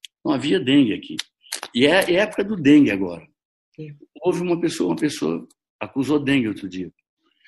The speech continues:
Speaker 1: Eu, eu acho que nós demos uma certa relaxada na, na obsessão de enfrentar o, o corona, nós demos uma certa relaxada em relação a outras, a outras, eh, doenças, a outras, a outras,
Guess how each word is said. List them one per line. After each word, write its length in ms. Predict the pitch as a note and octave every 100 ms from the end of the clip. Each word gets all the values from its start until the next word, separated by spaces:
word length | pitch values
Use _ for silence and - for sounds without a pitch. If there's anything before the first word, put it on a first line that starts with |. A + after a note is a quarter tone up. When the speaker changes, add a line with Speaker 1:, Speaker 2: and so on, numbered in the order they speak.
| _ -
Speaker 1:
Eu, 160 | B2+
eu 200 | C3+ B2+
acho 200 | C#3+ E3+
que 60 | -
nós 200 | B2+ A#2+
demos 220 | C#3+ C3+
uma 120 | A#2+
certa 260 | G#2+ C#3 C3+
relaxada 760 | C3+ D3+ - D#3+ E3+ B2+ G#2+ - _ - -
na, 220 | G2+ A2 -
na 100 | A#2+
obsessão 640 | B2+ C#3+ - - - F3+
de 100 | D3+
enfrentar 380 | B2 A#2+ G#2+ A#2+
o, 100 | A2+
o 160 | G#2+ G2+
corona, 500 | G2 G#2 C#3+ E3 G2 - - - _
nós 140 | A#2
demos 240 | B2 E3+ D3+
uma 140 | C#3+
certa 300 | - C#3+ C#3+
relaxada 640 | C3 C#3 B2 D3+ E3 C3 - - - -
em 60 | A#2+
relação 560 | C3+ B2+ - D#3+ - - _ _
a 160 | - - -
outras, 680 | G3 B3+ - A#2+ - - -
a 80 | G2
outras, 640 | - E3+ - A#2+ G2 - - _ -
eh, 100 | G#2+
doenças, 680 | G#2+ B2+ B2+ A2+ G2+ G2
a 60 | A2+
outras, 420 | C#3 E3 C#3 G#2 -
a 60 |
outras, 340 | G#2 B2 A2+